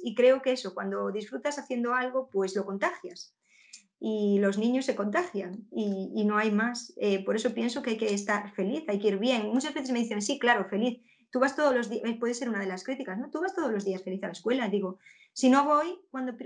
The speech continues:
cuando cruzo la puerta sí que me planteo que tengo una gran responsabilidad y que yo no puedo entrar de cualquier manera a la escuela,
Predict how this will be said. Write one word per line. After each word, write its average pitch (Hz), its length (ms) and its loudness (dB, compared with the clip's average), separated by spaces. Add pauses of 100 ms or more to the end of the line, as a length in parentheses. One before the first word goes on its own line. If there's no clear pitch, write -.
cuando 226 220 -4
cruzo 269 200 -8
la 294 140 -4
puerta 269 320 -6
sí 285 140 -8
que 285 80 -10
me 285 100 -8
planteo 254 340 -2
que 247 80 -4
tengo 240 180 -4
una 233 120 -4
gran 226 180 -4
responsabilidad 196 800 -6 (380)
y 240 120 2
que 240 160 6
yo 277 240 8
no 320 220 -4
puedo 339 240 0
entrar 269 280 0
de 277 100 -6
cualquier 254 300 -4
manera 233 340 -4
a - 20 -6
la 190 60 -4
escuela, 185 500 -6